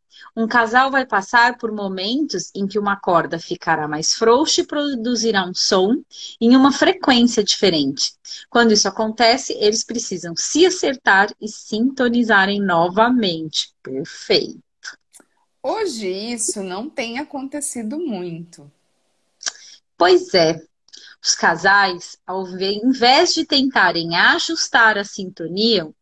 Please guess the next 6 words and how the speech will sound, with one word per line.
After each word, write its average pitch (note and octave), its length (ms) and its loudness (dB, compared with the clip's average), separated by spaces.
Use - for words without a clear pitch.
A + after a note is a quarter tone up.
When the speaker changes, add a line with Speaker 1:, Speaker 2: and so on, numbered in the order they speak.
Speaker 1:
buscam G#3+ 440 0
rompimento. G#3 960 -2
Isso G3+ 220 0
atrapalha A#3+ 720 2
a B3+ 40 0
evolução A3 760 0